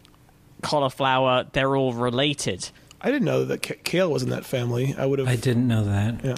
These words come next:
Speaker 1: But, but even w-, it, had you not known that, like, would you have thought they were the same plant?
Speaker 3: No,
Speaker 1: Like, it's
Speaker 3: never.
Speaker 1: the
Speaker 2: Oh,
Speaker 1: same
Speaker 2: or at least they, I mean, wait, that's
Speaker 1: It's
Speaker 2: not
Speaker 1: the
Speaker 2: saying
Speaker 1: s-
Speaker 2: they are the same species, but they were selectively bred from the same,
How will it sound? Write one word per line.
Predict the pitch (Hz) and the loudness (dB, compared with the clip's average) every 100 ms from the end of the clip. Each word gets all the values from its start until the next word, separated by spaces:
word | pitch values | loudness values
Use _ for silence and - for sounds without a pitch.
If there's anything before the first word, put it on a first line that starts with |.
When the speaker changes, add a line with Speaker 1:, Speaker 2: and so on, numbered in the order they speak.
| - | 0
Speaker 1:
But, | 180 175 - | 0 2 2
but | 214 | 0
even | 254 190 | 2 0
w-, | 151 - | 0 0
it, | 170 - | -2 0
had | 151 143 | -2 0
you | 143 | 2
not | 165 139 | 2 2
known | 131 | 2
that, | 120 110 | 2 0
like, | 135 135 | 0 0
would | 147 | -2
you | 185 | 0
have | 208 | -2
thought | - 185 - | 0 -2 0
they | 156 | 0
were | 151 | 0
the | 135 | 0
same | - - 139 190 | 0 0 2 0
plant? | - - 117 269 392 - - - - - - - - - - - - 107 | -2 -4 0 0 -2 -8 -10 -12 -12 -10 -10 -6 -4 -2 -4 -6 -6 -2
Speaker 3:
No, | 98 85 80 | 0 0 -2
Speaker 1:
Like, | 170 | 0
it's | 98 | 0
Speaker 3:
never. | 92 214 | 2 4
Speaker 1:
the | |
Speaker 2:
Oh, | 254 | 6
Speaker 1:
same | 196 220 208 | 4 2 2
Speaker 2:
or | 233 | 2
at | 226 | 4
least | 220 214 | 2 2
they, | 202 185 | 2 2
I | 202 | 2
mean, | 196 185 180 | 0 0 0
wait, | 165 - - | 0 -2 -2
that's | 196 | 0
Speaker 1:
It's | 226 | 2
Speaker 2:
not | 226 | 2
Speaker 1:
the | 208 | 2
Speaker 2:
saying | 175 | 4
Speaker 1:
s- | |
Speaker 2:
they | 160 | 4
are | 156 | 4
the | 151 | 2
same | 165 143 | 2 0
species, | - 185 165 143 | 0 0 2 0
but | 131 | 0
they | 143 | 2
were | 139 | 2
selectively | - 160 151 156 143 131 | 2 0 0 0 -2 0
bred | 139 139 139 | 0 0 0
from | - 139 147 160 170 | -2 0 2 0 0
the | 170 | -2
same, | 160 180 | 0 0